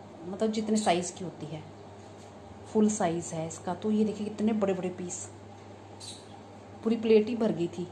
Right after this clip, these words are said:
तो दो piece मैंने जो यहाँ रखे थे वो मैंने खा लिए हैं। तो इस तरह से ये कटा है। तो फिर भी ये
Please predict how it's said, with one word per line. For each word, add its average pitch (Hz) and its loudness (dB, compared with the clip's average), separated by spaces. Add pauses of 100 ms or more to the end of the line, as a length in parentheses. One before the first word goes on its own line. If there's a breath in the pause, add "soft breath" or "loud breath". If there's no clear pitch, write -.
(160)
तो 196 -2
दो 190 6
piece 208 0
मैंने 196 0 (380 loud breath)
जो 196 6
यहाँ 196 8
रखे 202 2
थे 196 2
वो 185 2
मैंने 175 4
खा 170 0
लिए 165 0
हैं। 170 -4
तो 190 -4
इस 220 2
तरह 208 2
से 190 -2
ये 180 0
कटा 170 -2
है। 190 -2
तो 202 -2
फिर 214 4
भी 220 6
ये 214 8